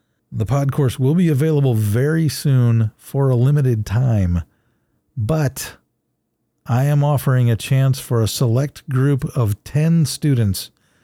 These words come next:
to take the course for half off the full price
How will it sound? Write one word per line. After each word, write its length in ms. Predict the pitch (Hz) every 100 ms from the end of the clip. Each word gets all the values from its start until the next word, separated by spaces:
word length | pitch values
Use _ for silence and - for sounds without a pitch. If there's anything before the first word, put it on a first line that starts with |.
| _ _ _
to 100 | 120
take 280 | - 139 135
the 120 | 127
course 320 | 143 131 120
for 220 | - 113
half 400 | - 127 139 -
off 340 | 131 101 90 -
the 120 | 120
full 260 | - 127 113
price 500 | 127 92 87 -